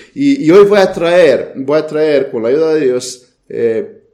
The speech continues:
esta señal, una señal de atención. Porque muchos empezaron bien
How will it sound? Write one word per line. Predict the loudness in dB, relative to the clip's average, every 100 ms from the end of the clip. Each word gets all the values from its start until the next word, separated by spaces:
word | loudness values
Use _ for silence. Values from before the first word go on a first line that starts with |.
| _
esta | -6 -4 -4
señal, | -4 -4 -2 0 0
una | -2 -4
señal | -2 -2 -2 -4 -4
de | -4 -6
atención. | -6 -6 -6 -6 -6 -6 -8 -18 _ _ _ _ _ _ _ _ _
Porque | -10 -8 -8
muchos | -8 -10 -10
empezaron | -10 -10 -8 -8 -8
bien | -8 -10 -12 -16